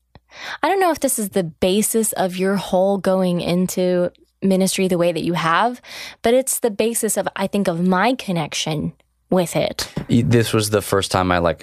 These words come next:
Speaker 2: drug you kicking and screaming
Speaker 1: You did
Speaker 2: into
Speaker 1: not
Speaker 2: it.
Speaker 1: drag me kicking and screaming.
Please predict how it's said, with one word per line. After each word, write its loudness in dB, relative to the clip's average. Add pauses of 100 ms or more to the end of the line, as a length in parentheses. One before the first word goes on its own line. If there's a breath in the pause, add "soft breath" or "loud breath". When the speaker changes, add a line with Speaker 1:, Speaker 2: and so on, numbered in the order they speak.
(140)
Speaker 2:
drug 0
you 0
kicking -2
and 2
screaming 0
Speaker 1:
You 4
did 0
Speaker 2:
into 2
Speaker 1:
not 2
Speaker 2:
it. -2
Speaker 1:
drag 0
me 0
kicking -4
and -2
screaming. 0